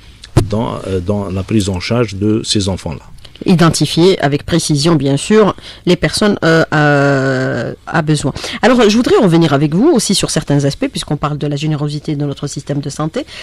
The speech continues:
Speaker 2: La vaccination, aujourd'hui, avec l'apparition de certaines pandémies, est-ce qu'il faudrait revoir impérativement le carnet vaccinal, puisqu'on découvre qu'avec la variole du singe, que ceux nés, euh, nés après les années quatre-vingts n'ont pas été vaccinés contre la variole ?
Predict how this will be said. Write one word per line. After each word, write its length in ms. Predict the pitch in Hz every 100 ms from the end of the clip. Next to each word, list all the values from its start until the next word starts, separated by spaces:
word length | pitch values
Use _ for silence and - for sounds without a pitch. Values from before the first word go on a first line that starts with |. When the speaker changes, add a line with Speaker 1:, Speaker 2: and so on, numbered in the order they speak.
| -
Speaker 2:
La 60 | 151
vaccination, 640 | 156 - 160 160 - 254
aujourd'hui, 280 | 254 147 165
avec 180 | 156 131
l'apparition 420 | 135 139 151 190
de 80 | 165
certaines 320 | - - 147
pandémies, 380 | - 147 151 208
est-ce 160 | 190 -
qu'il 100 | 143
faudrait 240 | 147 170
revoir 480 | 147 160 160 196 151
impérativement 640 | - 170 151 - 151 196 - - -
le 100 | 165
carnet 360 | 147 185 160 160
vaccinal, 400 | 139 - 160 262
puisqu'on 260 | - -
découvre 340 | 147 151 233 -
qu'avec 260 | 156 147
la 120 | 143 135
variole 480 | 156 170 165 147 -
du 220 | 147 143
singe, 400 | - 262 403 -
que 100 | 170
ceux 280 | - 262 226 -
nés, 260 | 175 185 160
euh, 160 | 156
nés 320 | 160 175 214 - - - -
après 400 | 233 - 175 - 160
les 160 | 160
années 140 | 165 151
quatre-vingts 480 | 160 - 151 190 - 175
n'ont 240 | 214 220
pas 240 | 180 165 - - -
été 260 | 185 151
vaccinés 500 | 147 165 - 143 156 -
contre 240 | - -
la 80 | 131
variole ? 300 | 156 156